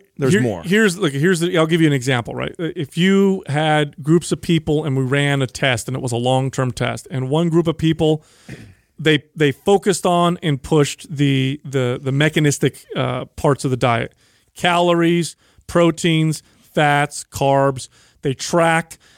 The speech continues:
Speaker 2: and they went and they made sure they hit their numbers. And the other group, we didn't even focus on that at all. All we focused on were behaviors, uh, associated with food, why they ate, uh, if they ate when they were stressed,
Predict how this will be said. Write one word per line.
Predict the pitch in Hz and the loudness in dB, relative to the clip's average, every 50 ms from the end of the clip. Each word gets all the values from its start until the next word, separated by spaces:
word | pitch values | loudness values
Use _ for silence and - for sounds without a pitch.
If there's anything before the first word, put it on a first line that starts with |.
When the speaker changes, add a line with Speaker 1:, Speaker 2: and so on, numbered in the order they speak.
| _ _ | _ _
Speaker 2:
and | - 147 143 | -2 0 0
they | 135 135 131 | 2 0 0
went | 143 - 143 143 151 160 160 170 - | -2 -6 -4 0 2 2 2 0 -2
and | 180 151 139 | -2 -2 0
they | 139 | 0
made | 139 143 151 151 143 | 2 2 2 0 0
sure | - - 151 | 0 0 2
they | 143 131 | 2 2
hit | 139 156 | 0 0
their | - 147 | 0 -2
numbers. | 139 135 127 123 117 127 139 - - - | 0 0 -2 -4 -6 -10 -12 -16 -10 -6
And | 165 160 160 | -4 -2 0
the | 165 190 | 2 2
other | 247 277 311 247 | 2 2 0 0
group, | 151 160 151 151 156 151 - _ _ _ _ _ _ _ _ | 2 2 2 2 2 0 -6 _ _ _ _ _ _ _ _
we | - 165 208 | 0 0 2
didn't | 214 233 214 | 2 2 2
even | 196 180 156 | 2 0 2
focus | - 185 170 - 170 - - | 0 0 0 0 -2 -2 -2
on | 160 147 | -2 -2
that | 143 139 139 | -2 -2 -2
at | 147 | -2
all. | 156 165 170 156 143 135 135 143 - | 0 0 0 0 0 0 -2 -2 -2
All | - 165 190 190 | 0 2 2 2
we | 190 180 | 2 2
focused | - 180 170 147 - 143 - | 2 0 0 0 -2 -2 -2
on | 156 143 | -2 0
were | 143 139 139 151 | 0 0 0 0
behaviors, | - 156 143 147 131 127 143 147 147 135 131 127 120 117 113 - - - - - - | -2 -4 -6 -4 0 2 2 2 2 2 0 -2 -2 -2 -4 -8 -12 -16 -18 -10 -8
uh, | 139 123 120 127 127 - - 160 147 | -6 -4 -4 -6 -8 -10 -12 -12 -8
associated | 170 151 - - 156 135 - - 139 131 | -8 -6 0 2 2 2 2 0 0 0
with | 131 117 | -2 -2
food, | - 135 123 123 - _ _ _ _ _ _ _ | -2 -4 -4 -4 -8 _ _ _ _ _ _ _
why | _ - 123 147 165 180 175 175 | _ -6 -2 0 2 4 4 4
they | 165 165 165 | 4 2 2
ate, | 180 180 170 160 156 156 156 151 - - - _ _ _ _ _ _ | 2 2 2 2 4 4 2 0 -2 -10 -18 _ _ _ _ _ _
uh, | - 139 131 127 123 123 123 127 - - | -2 0 0 0 0 0 -2 -4 -2 -4
if | - 151 - | -4 -2 0
they | 170 160 | 0 0
ate | 175 160 151 170 | 2 2 0 0
when | 170 143 131 | 0 0 -2
they | 131 127 | -2 -4
were | 127 | -6
stressed, | 127 - - 214 202 190 180 180 180 175 - - - - | -6 -4 -2 0 2 2 2 2 2 0 -2 -6 -12 -16